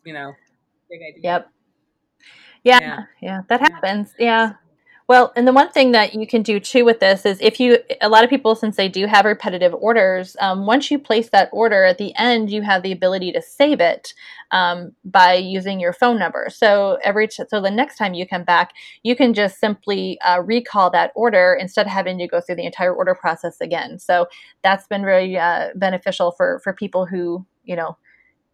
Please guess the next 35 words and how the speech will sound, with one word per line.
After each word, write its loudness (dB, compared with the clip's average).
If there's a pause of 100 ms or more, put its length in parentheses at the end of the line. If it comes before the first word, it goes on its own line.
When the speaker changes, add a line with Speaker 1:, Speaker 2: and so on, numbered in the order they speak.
(120)
Speaker 2:
get -4
the 0
same -4
thing -4
over -4
and -6
over 0
again, -4
is, -8
um, -6 (200)
it's -8
just -8
stored 0
by 0
your -6
phone -8
numbers. -10
And -6
that's, -10 (440)
um, -4 (360)
you -6
know, -4
it's -6
very, 0
it's -6
a 0
very 6
high-tech -4
system. -6
So -2
it's, -6
I -4
was, -10 (800)
uh, -2 (480)
very, -2